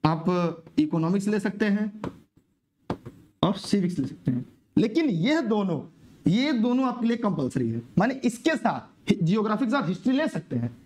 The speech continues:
आप चाहें तो ज्योग्राफी के साथ economics ले लें, आप चाहें ज्योग्राफी के साथ civics ले लें, या आप चाहें history लें, हिस्ट्री के साथ geography ले लें, या हिस्ट्री के साथ economics ले लें, या history के साथ civics ले लें।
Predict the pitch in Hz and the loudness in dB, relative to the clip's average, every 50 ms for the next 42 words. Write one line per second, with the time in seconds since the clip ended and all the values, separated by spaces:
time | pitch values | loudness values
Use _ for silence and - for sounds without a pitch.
0 | - - - 190 247 233 - - 269 285 254 233 220 220 208 220 220 202 254 - | -10 0 2 2 2 2 0 0 0 2 2 2 2 2 2 0 0 0 0 0
1 | 240 208 175 165 185 170 180 226 226 254 247 240 240 247 247 247 - - - - | 0 0 0 0 0 2 2 2 2 2 0 2 0 -2 -2 -4 -6 -8 0 2
2 | 202 226 233 - 254 247 208 214 202 214 202 226 226 233 240 226 - 196 175 175 | 2 2 2 0 0 0 2 2 2 2 0 0 0 0 -2 0 0 0 0 0
3 | 170 - 135 123 123 135 - - - - 151 170 208 214 180 135 - - - _ | -2 -2 -2 -2 -2 -4 -6 -8 -2 2 2 4 4 2 0 -2 -8 -14 -20 _
4 | _ - - - - 190 247 247 - - 277 285 262 170 202 196 - 202 285 302 | _ -20 -4 0 2 2 2 0 0 0 0 0 2 0 -2 -2 -2 0 0 2
5 | 294 285 294 302 294 294 285 - - _ - _ _ - 202 196 196 254 226 254 | 2 2 0 0 -2 -4 -8 -14 -18 _ -20 _ _ 0 0 2 2 0 0 0
6 | 247 180 165 170 196 202 196 196 247 247 254 247 247 254 277 277 - - - - | 0 0 0 0 0 0 0 0 0 0 0 0 0 -2 -4 -6 -10 -14 -2 0
7 | 190 175 196 196 196 247 226 - 247 202 - 180 202 226 233 247 254 - 254 247 | 2 2 2 0 -2 -2 0 0 -2 -2 0 0 0 0 2 0 0 0 0 0
8 | 247 254 254 254 247 - - 208 190 185 180 - 247 - - 254 254 247 - - | 2 0 -2 -4 -6 -2 0 0 0 0 0 0 -2 0 0 -2 -2 -2 -8 -14
9 | - - _ _ _ _ _ _ _ _ _ _ - - 262 269 269 - 202 160 | -20 -20 _ _ _ _ _ _ _ _ _ _ 0 2 2 2 2 0 -2 -4
10 | 135 123 135 | -4 -4 -6